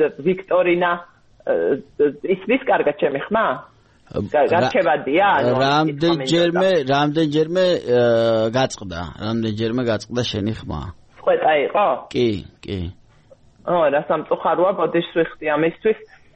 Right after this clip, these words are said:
Speaker 1: მ, ესე იგი, ერთი, ე, პატარა გამოც-, გამოცდა, ახლა ვხუმრობ, რა, ეს რანაირად უნდა, ესე ვერ გამოიცნობ, ცხადია. წინასწარ, ე, ვიტყვი, მაგრამ, ე, აი, ესეთ სიტყვები არის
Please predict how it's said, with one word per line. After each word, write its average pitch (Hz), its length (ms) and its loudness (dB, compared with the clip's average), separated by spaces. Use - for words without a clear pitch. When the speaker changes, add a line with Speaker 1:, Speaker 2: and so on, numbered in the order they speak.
Speaker 1:
მ, 170 160 -2
ესე 220 320 2
იგი, 170 240 4
ერთი, 208 400 2
ე, 151 100 -2
პატარა 165 380 0
გამოც-, 165 480 0
გამოცდა, 190 560 0
ახლა 156 200 -2
ვხუმრობ, 160 480 0
რა, 143 140 4
ეს 147 180 0
რანაირად 147 520 2
უნდა, 147 220 2
ესე 139 180 0
ვერ 135 180 0
გამოიცნობ, 143 600 -2
ცხადია. 127 460 0
წინასწარ, 151 560 0
ე, - 180 2
ვიტყვი, 139 420 0
მაგრამ, 135 420 0
ე, 139 180 2
აი, 202 160 0
ესეთ 254 260 0
სიტყვები 214 640 0
არის 120 400 0